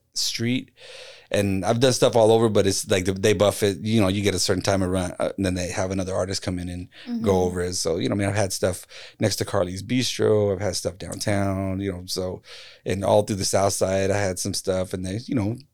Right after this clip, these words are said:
Speaker 1: little by little, they all get covered. So it's just wherever you can, but it's good because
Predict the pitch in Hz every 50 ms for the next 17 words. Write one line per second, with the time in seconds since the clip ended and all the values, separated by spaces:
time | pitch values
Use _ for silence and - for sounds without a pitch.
0 | - - 110 113 113 110 113 110 104 107 110 113 113 110 104 107 107 104 104 104
1 | 104 107 104 92 - - 107 104 107 113 110 107 - - 101 98 95 95 98 98
2 | - - 95 - - 101 98 101 101 107 104 - 113 113 123 131 139 143 151 156
3 | 156 - 196 190 147 147 139 147 131 120 113